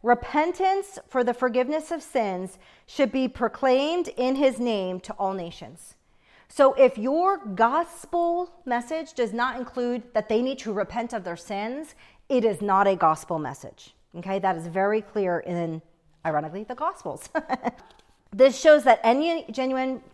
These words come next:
gospel presentation must include an invitation to make a conscious decision to forsake, to move away from one's sins and come to Christ in faith,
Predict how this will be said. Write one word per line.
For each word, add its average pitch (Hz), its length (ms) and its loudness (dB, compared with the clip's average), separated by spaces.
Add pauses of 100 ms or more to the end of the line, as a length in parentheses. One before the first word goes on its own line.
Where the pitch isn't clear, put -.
(140)
gospel 240 360 8
presentation 226 720 0 (440)
must 285 320 0
include 277 400 -4
an 208 160 -6
invitation 233 680 -4
to - 80 -12
make 208 180 -4
a 196 120 -2
conscious 349 840 0 (140)
decision 226 760 -2 (340)
to 277 160 0
forsake, - 920 -2
to 247 140 -2
move 277 280 0
away 269 360 0
from 180 420 -4
one's 208 280 -4
sins 170 460 -4 (200)
and 214 140 -6
come 269 220 -2
to 269 80 -2
Christ 220 400 -2
in 208 140 -6
faith, 170 420 -4